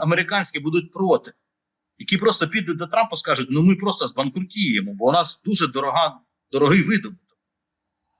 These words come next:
Тому тут єдине, єдиний механізм — це фізично гальмувати оці тіньові, так, так би мовити, танкери, які всі видять, які всі бачать, ніякі вони не, не тіньові насправді.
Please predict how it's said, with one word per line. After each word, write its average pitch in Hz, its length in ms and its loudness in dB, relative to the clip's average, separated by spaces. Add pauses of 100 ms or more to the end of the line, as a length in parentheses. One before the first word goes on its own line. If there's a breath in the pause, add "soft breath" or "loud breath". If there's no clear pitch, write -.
(460)
Тому 185 280 6
тут 233 360 -4
єдине, 170 640 -2
єдиний 147 440 0
механізм — 165 600 -2
це 151 200 2
фізично 185 920 0 (540)
гальмувати 170 800 2
оці 131 640 0 (540)
тіньові, 160 640 2
так, 117 220 -4
так 117 200 -4
би 143 80 -4
мовити, 123 400 -2
танкери, 139 440 -4
які 180 300 -2
всі 156 240 0
видять, 131 360 -2
які 147 300 -2
всі 151 200 2
бачать, 131 360 0
ніякі 139 300 -4
вони 135 280 0
не, 123 260 2
не 131 120 -8
тіньові 127 460 -6
насправді. 110 600 -2